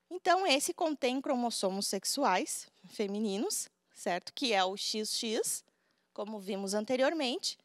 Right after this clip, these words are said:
E aqui, cromossomos sexuais paternos, né, do indivíduo, ah, que é o X Y. O que que acontece, então,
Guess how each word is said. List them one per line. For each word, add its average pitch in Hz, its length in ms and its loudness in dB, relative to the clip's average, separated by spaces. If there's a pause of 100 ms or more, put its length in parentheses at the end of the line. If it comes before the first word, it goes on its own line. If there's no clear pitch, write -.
(380)
E 453 100 -4
aqui, 359 260 2
cromossomos 285 580 0
sexuais 262 560 2
paternos, 311 640 4
né, 208 160 -4
do 202 100 -8
indivíduo, 220 500 -4 (800)
ah, 339 240 4
que 440 140 -4
é 349 200 4
o 320 220 0 (500)
X 381 380 8
Y. 208 380 2
O - 80 -12 (640)
que 440 160 4
que 508 80 2
acontece, 339 640 8
então, 269 400 0